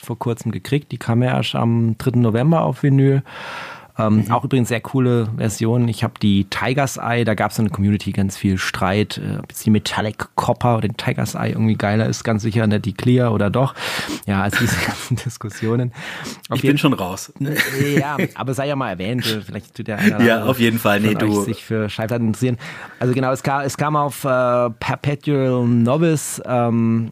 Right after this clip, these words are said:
Speaker 1: und, ähm, was ich da so faszinierend finde, ist halt, dass die so, ja, diese, diese, diese Genre-Grenzen, was du ja schon grad angedeutet hast, halt komplett reißt. Da sind so viele verschiedene Sachen drin. Trotzdem ist irgendwie so ein gemeinsamer Nenner.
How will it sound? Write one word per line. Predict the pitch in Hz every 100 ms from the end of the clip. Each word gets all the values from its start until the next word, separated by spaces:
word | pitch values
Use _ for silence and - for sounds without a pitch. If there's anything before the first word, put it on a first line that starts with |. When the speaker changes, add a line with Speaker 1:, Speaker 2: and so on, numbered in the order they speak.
| -
Speaker 1:
und, | 110 113 113 110 -
ähm, | 104 110 110 110 110 107
was | 117 -
ich | 123
da | - 127
so | 120 123 117 - _ -
faszinierend | - 147 - 117 123 -
finde, | 135 120
ist | -
halt, | 123 117
dass | -
die | 123
so, | 113 120 - 151 - - - -
ja, | 95 92 123
diese, | 113 113
diese, | 107 107 104
diese | 110 101 107 104
Genre-Grenzen, | 98 110 139 131 - - 110 135 139 127 120
was | 117
du | -
ja | 123 120
schon | - 123
grad | - 117
angedeutet | 107 117 123 123 120 -
hast, | 110 - -
halt | 117 110
komplett | - 113 107 113 - 80
reißt. | 95 123 120 -
Da | 107
sind | 117 117
so | 117
viele | 135
verschiedene | - 117 - 139 143
Sachen | 123 113 120
drin. | 113 127 123 123
Trotzdem | 123 190 190
ist | 156
irgendwie | 165 165 160
so | 160
ein | 147 143
gemeinsamer | 135 123 139 147 131 120
Nenner. | 113 131 143 147